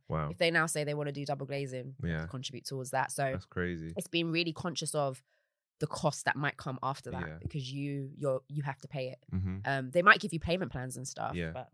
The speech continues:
Speaker 2: so yeah, so major works, service charge you have to
Speaker 1: Mm.
Speaker 2: pay. Um, I'd say that is a con because, like, you know, people might just look at it as like, "Oh, this is great. You get a
Speaker 1: Yeah.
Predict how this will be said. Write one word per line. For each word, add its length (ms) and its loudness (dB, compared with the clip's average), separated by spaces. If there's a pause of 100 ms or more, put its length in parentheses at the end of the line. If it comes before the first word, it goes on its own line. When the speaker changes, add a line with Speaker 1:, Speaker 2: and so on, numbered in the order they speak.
Speaker 2:
so 100 4
yeah, 160 12
so 140 4
major 240 0
works, 480 4
service 340 4
charge 400 2
you 60 -4
have 100 -4
to 80 -6
Speaker 1:
Mm. 40 -8
Speaker 2:
pay. 680 0
Um, 640 -4 (840)
I'd 140 6
say 140 8
that 120 6
is 120 2
a 40 -2
con 280 -2
because, 420 -6 (240)
like, 320 0 (200)
you 120 -2
know, 360 -6
people 200 0
might 200 6
just 200 -4
look 220 0
at 80 2
it 180 2
as 160 -6
like, 260 -6 (300)
"Oh, 140 4
this 140 -2
is 100 -8
great. 280 4
You 60 -8
get 140 -8
a 20 -8
Speaker 1:
Yeah. 40 -8